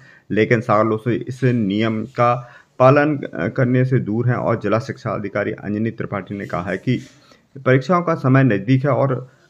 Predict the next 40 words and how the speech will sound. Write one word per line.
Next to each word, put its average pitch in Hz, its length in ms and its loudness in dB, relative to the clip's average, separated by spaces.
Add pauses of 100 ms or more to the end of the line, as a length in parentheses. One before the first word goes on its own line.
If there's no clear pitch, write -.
(100)
कक्षाओं 170 340 2
में 156 400 0
बच्चों 107 340 -2
का 143 180 2
शिक्षकों 135 500 -2
की 131 180 -2
ज़रूरत 120 420 -2
है 120 100 0
और 101 320 -2
इस 127 100 -12
कारण 117 220 0
से 117 180 -4
जिला 110 240 -4
कलेक्टर 117 360 -2
को 120 220 -6
पत्र - 300 -6
लिखा 117 320 -4
है, 127 260 -2 (380)
जा 107 120 0
रहा 98 120 2
है। 85 80 -6
वहीं 123 180 4
बीएलओ 123 460 2
के - 420 -4
कार्य 131 360 6
में 123 160 4
लगे 117 540 2
शिक्षकों 131 500 0
को 131 260 -2
स्कूल 123 320 -4
में 127 280 0
भेजा 101 280 -2
जाएगा। 85 460 -4 (600)
तो 135 100 2
साथियों, 127 380 2
ये 107 180 2 (100)
थी 135 80 6
एक 123 200 0
बड़ी 117 200 2
अपडेट। 131 440 0